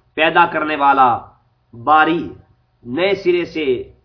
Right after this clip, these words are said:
بنانے والا، گھڑنے والا، المصور، صورت بنانے والا ہے، اس کے لیے اچھے نام ہیں۔ یسبح لہ ما فی السماوات والارض،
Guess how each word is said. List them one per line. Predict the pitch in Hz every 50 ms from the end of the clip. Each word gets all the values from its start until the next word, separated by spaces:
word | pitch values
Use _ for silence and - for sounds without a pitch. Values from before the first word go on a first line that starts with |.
| _ _ _ _ _ _ 120 123
بنانے | 139 147 151 156 156 156 151 143
والا، | 135 135 131 131 127 120 113 101 - - - _ _ _ _ _
گھڑنے | 120 123 117 123 135 135 147 165 170 160
والا، | 147 135 127 123 123 - 104 90 - -
المصور، | - - 147 151 147 147 147 139 - 190 185 185 185 170 165 147 123 104 - - - _ _ _ _
صورت | - - - 190 202 226 220 - 175
بنانے | 185 175 170 175 170 165 156
والا | 151 147 143 143 135 135 117
ہے، | 117 110 107 98 98 - - _ _ _ -
اس | 180 190 -
کے | - 220
لیے | 214 214 214 208 202 202
اچھے | 190 190 - - 220 208 180
نام | 151 156 175 185 185 165 147
ہیں۔ | 147 139 131 123 113 104 - _ _ _ -
یسبح | 151 180 170 - 220 - - 156 151 175 185 180 180
لہ | 180 170 156 160 165 156
ما | 156 156 156
فی | 151 160
السماوات | 147 - - 165 151 147 147 143 143 143 156 156 143 135 127 135
والارض، | 135 131 131 131 127 131 135 127 117 107 107